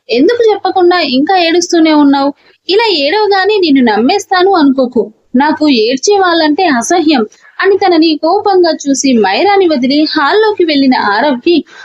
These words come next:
అప్పుడే లోపలికి వస్తూ కనిపించారు సిఐ ఇంకా హరీష్. ఆ తర్వాత మనోడి ట్రీట్మెంట్ మీకంతా తెలిసిందే కదా.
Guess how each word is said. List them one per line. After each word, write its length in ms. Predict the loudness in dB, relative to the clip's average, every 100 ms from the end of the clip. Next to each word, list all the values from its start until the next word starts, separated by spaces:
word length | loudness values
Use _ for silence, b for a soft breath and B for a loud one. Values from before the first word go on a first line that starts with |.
| B
అప్పుడే 380 | -4 -2 -2 0
లోపలికి 460 | 0 0 0 0 0
వస్తూ 320 | -2 -2 -2
కనిపించారు 640 | 0 0 0 -2 0 0
సిఐ 460 | -2 -2 -2 0 -2 0
ఇంకా 360 | -2 -2 -4 -2
హరీష్. 380 | -2 -2 -4 -10 _ _ _ _ _ -10
ఆ 140 | -6 -2
తర్వాత 680 | -2 -2 -2 -2 -2 0
మనోడి 400 | 0 2 0 0
ట్రీట్మెంట్ 500 | -2 -4 -2 0 0
మీకంతా 480 | 0 0 -2 -2 -2 -2
తెలిసిందే 460 | -2 0 0 0
కదా. 420 | 0 -2 -2 -2